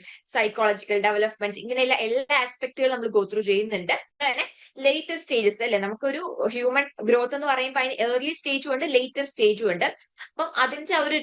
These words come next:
രണ്ട്, ആ ഒരു രീതിയിലുള്ള ഫാക്ടേഴ്സ് നമ്മൾ പഠിക്കുന്നുണ്ട്. പിന്നെ as a youth,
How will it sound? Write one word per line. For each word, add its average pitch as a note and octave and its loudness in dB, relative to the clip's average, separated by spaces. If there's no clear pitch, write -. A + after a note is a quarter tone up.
രണ്ട്, C#4 0
ആ - 4
ഒരു B3+ 0
രീതിയിലുള്ള A#3+ 2
ഫാക്ടേഴ്സ് A#3 2
നമ്മൾ A#3 -10
പഠിക്കുന്നുണ്ട്. F#3 0
പിന്നെ D#4+ 0
as D4+ -2
a - -4
youth, C#4 0